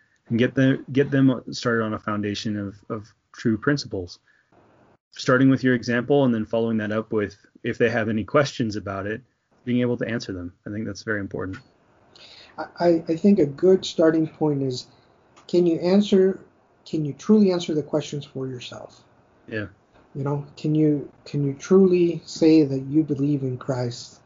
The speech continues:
Speaker 2: that you believe in the Book of Mormon, that,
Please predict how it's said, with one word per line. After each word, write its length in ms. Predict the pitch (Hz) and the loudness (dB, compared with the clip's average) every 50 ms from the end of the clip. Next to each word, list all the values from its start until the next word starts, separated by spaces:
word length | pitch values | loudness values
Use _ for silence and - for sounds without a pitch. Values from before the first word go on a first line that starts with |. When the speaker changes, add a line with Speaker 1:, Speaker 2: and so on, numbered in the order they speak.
| _ _ _ _ _ _ _ _ _ _ - | _ _ _ _ _ _ _ _ _ _ -8
Speaker 2:
that 160 | 113 127 135 135 | -6 -4 -4 -2
you 500 | 139 139 143 139 135 135 131 127 127 - - _ _ _ _ - 147 | 0 0 2 4 4 4 2 0 -2 -6 -14 _ _ _ _ -10 -4
believe 600 | 147 139 143 147 156 160 165 160 143 135 131 - _ _ _ - - | -2 0 2 4 6 6 6 4 2 -2 -6 -14 _ _ _ -16 -10
in 360 | - 139 135 135 139 127 - - - - - - - 135 | -6 -4 -2 -2 -2 -4 -6 -10 -16 -18 -18 -16 -8 -2
the 120 | 135 135 | -2 0
Book 220 | 123 139 139 139 | 0 0 0 0
of 60 | 139 135 | 2 2
Mormon, 580 | 135 131 131 123 123 117 110 113 113 117 - - | 2 2 2 2 0 -2 -4 -6 -10 -10 -10 -8
that, 300 | 135 131 - - - | -8 -8 -10 -14 -18